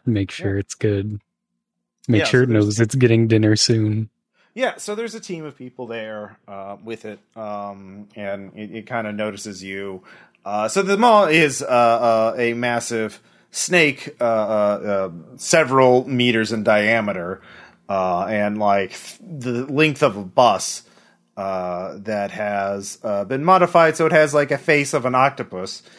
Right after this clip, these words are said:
Speaker 2: So it has a bunch of face tentacles to pull prey into it, and also has a, uh, uh, the ca-, optical camouflage of a, uh, an octopus. It can actually change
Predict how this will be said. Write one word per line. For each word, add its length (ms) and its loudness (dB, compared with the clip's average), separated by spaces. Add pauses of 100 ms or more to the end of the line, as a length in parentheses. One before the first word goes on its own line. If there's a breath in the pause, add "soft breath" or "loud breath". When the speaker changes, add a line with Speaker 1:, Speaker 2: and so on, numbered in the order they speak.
(140 loud breath)
Speaker 2:
So 120 -2
it 20 4
has 100 2
a 60 -8
bunch 160 0
of 60 -8
face 260 2
tentacles 460 0
to 140 -4
pull 360 0
prey 400 4
into 400 -4
it, 160 -14 (440 loud breath)
and 400 -2
also 520 2
has 720 -2 (500 soft breath)
a, 640 -2
uh, 40 -6
uh, 1080 -2
the 380 -4 (200)
ca-, 240 0
optical 440 0
camouflage 760 0 (100)
of 400 -2
a, 40 0 (160)
uh, 260 6
an 80 2
octopus. 520 0
It 80 -20
can 160 -10
actually 380 -8
change 500 -6